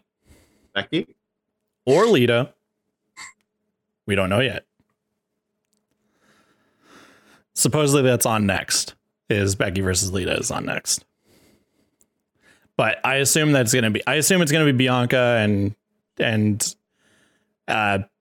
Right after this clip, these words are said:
Speaker 2: Becky, because that makes sense, 'cause then it's gonna be justification for SummerSlam, and then they can build Bianca back up to being a major babyface and have her win at Mania and all that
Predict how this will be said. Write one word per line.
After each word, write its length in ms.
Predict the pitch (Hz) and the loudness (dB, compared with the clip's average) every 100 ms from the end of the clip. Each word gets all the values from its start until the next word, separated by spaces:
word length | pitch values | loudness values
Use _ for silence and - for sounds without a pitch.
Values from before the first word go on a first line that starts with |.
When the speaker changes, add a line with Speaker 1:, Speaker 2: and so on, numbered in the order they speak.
| _ - | _ -4
Speaker 2:
Becky, 380 | 117 98 110 | -4 0 0
because 420 | 107 101 107 104 104 | 0 0 0 0 0
that 120 | 98 | -2
makes 200 | 92 - | -2 0
sense, 440 | 147 147 143 - | 0 2 2 0
'cause 200 | - 127 113 | 0 0 2
then 180 | 120 | 2
it's 120 | 113 113 | 0 0
gonna 180 | 113 | 0
be 140 | 107 107 | 0 0
justification 800 | 107 104 107 101 123 110 117 107 | 0 -2 -2 -2 -2 0 0 0
for 460 | - 107 101 98 - _ _ _ _ _ _ _ _ - | 0 0 0 -2 -6 _ _ _ _ _ _ _ _ -4
SummerSlam, 840 | 147 139 123 139 127 123 120 120 | 0 2 2 2 2 2 2 2
and 80 | 110 | 2
then 340 | 107 101 98 - | 2 0 -4 -4
they 240 | 110 104 | -2 -2
can 140 | 110 107 | -2 0
build 200 | 101 95 | 0 0
Bianca 400 | 113 127 131 117 | -2 0 0 0
back 240 | 98 101 | 0 -2
up 140 | 113 - | -2 -2
to 100 | 110 | 0
being 240 | 104 101 | 0 0
a 20 | |
major 260 | 98 95 104 | 0 0 0
babyface 560 | 127 151 123 143 135 113 | 0 0 0 0 0 0
and 80 | 104 | 0
have 160 | 104 | -2
her 100 | 104 | -2
win 180 | 104 147 | 0 0
at 120 | 143 | 2
Mania 920 | 131 135 135 131 131 127 123 123 123 123 | 0 2 2 2 2 2 2 2 2 2
and 440 | 123 117 107 107 | 2 2 2 2
all 120 | 95 | -2
that 220 | - - | -4 -6